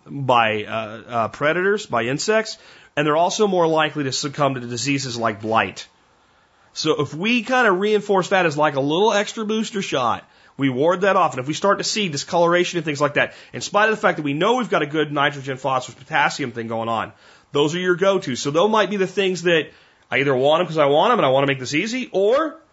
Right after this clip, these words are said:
if I start to see this, I'm gonna get that and I'm gonna use it like medicine.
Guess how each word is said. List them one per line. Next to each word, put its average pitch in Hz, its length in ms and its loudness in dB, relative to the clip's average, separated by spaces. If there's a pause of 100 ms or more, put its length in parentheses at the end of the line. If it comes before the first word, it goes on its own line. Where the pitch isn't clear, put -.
(300)
if - 160 -8
I 156 100 4
start 190 260 0
to 156 40 -8
see 233 220 -2
this, 233 240 0 (100)
I'm 151 140 0
gonna 139 140 2
get 190 320 -2
that 202 140 4
and 151 100 -2
I'm 147 60 -2
gonna 143 80 0
use 151 200 -2
it 151 60 -2
like 131 160 0
medicine. 127 580 0